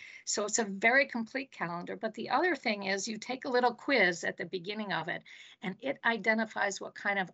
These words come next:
arts lover you are. So if you're a resort arts lover, if you're an adventure arts lover, if you're a connoisseur, if you're eclectic,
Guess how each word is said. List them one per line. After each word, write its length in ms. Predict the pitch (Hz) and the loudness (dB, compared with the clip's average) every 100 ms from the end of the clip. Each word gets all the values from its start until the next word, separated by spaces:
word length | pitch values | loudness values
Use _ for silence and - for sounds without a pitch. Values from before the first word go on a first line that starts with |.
| _ | _
arts 320 | 196 202 196 208 | 4 4 4 -2
lover 300 | 190 175 170 | -2 0 0
you 240 | 185 170 | 0 0
are. 220 | 170 151 | 0 0
So 280 | 147 180 170 - - | 0 -4 -4 -8 -10
if 160 | 190 - | -10 -4
you're 240 | 196 175 | 0 2
a 160 | - 170 | 2 0
resort 580 | 180 165 233 254 240 - | -2 0 4 6 6 4
arts 320 | 226 220 220 | 2 4 0
lover, 400 | 226 220 214 208 | 0 0 0 -2
if 160 | 202 - | -4 -6
you're 140 | 190 | -8
an 100 | 165 | -6
adventure 500 | 156 160 226 240 - 214 | -6 2 2 2 0 4
arts 360 | 202 214 - | 4 4 0
lover, 400 | 220 220 220 214 | -2 -2 2 2
if 160 | 185 196 | 2 -2
you're 140 | 190 | -8
a 40 | 165 | -8
connoisseur, 880 | - 208 220 - 254 240 226 220 214 - - - | -6 -4 -4 -6 -2 0 4 4 2 -4 -14 -6
if 180 | 190 | -4
you're 140 | 220 196 | 0 0
eclectic, 680 | 160 - - - 233 220 | 0 -2 -2 0 -2 -2